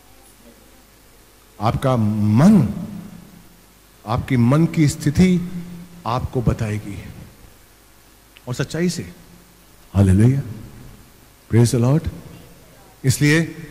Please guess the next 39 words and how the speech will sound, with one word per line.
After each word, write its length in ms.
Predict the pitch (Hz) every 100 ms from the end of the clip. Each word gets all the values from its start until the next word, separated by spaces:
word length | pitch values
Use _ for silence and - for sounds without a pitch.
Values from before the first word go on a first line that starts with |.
| - -
परमेश्वर 340 | 131 143 147
कहता 320 | 143 135 151
है, 300 | 143 131 113 -
पवित्र 220 | 135 139
आत्मा 260 | 139 151 139
कहती 300 | 139 139 151
है 100 | 151
कि 100 | 170
अगर 220 | 131 170
तुम 180 | 165 156 147
आज 340 | 131 160 - - - - - -
मेरे 180 | 151 143
वचनों 340 | 143 - 165
को 140 | 156 160
सुनो, 240 | 165 165
मेरी 220 | 156 151
आवाज 500 | 170 135 151 180 180 -
को 120 | 170
सुनो, 380 | - 147 160 160 - - -
तो 60 |
अपने 220 | 135 135 127
मन 180 | 127
को 120 | 131 127
कठोर 380 | 127 - 127 120
मत 200 | 117 110
करो। 340 | 123 110 101 - - - - - - - - - - - -
इसलिए 220 | 131 143
मेरे 140 | 135 139
भाई, 220 | 127 143
मेरी 200 | 139 139
बहन, 380 | 135 120 151 160 - - - -
इस 160 | 131 131
वचन 300 | 135 170 160
को 100 | 147
हम 120 | 147
अपने 220 | 131 147
अंदर 200 | 143 143
ग्रहण 380 | 135 139 120 139
करें, 340 | 135 113 110